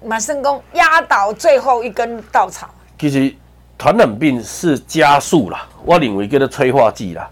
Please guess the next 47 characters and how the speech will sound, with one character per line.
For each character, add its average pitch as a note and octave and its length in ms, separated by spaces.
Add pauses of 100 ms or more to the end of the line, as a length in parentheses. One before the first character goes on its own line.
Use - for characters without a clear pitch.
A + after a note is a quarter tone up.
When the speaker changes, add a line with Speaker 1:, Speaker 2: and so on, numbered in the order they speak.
Speaker 2:
伊 E3+ 140
甲 F3 260
即 G#3+ 100
个 D#3 120
势 - 80
吼， - 20
Speaker 1:
加 - 0
速 A3+ 60
大 C4 100
家 - 0
离 - 140
开 A3 400
中 A3+ 120
国。 - 220
Speaker 2:
对， A#2+ 180 (140)
加 A2 180
速。 A2 240 (280)
Speaker 1:
啊， F4 100
Speaker 2:
吼。 - 80
Speaker 1:
加 D4 140
速 D4+ 160
大 A#3 140
家 A#3 60
讨 D4 200
厌 C4+ 180
中 G3+ 160
国。 F#3 180 (200)
Speaker 2:
对。 G2+ 100 (600)
啊， - 120
所 G3+ 120
以 E3 60
讲， E3 260 (220)
咱 D#3 240 (100)
既 D#3+ 120
然 A2 120
咱 C3 200
定 F#2 120
咧 G2+ 160
讲 G2+ 200
吼， E2+ 200
我， C3+ 140
我， C3 180 (280)
我， B2+ 260
我 B2 140
咧 B2 100
讲 A#2 160 (100)
啦， - 140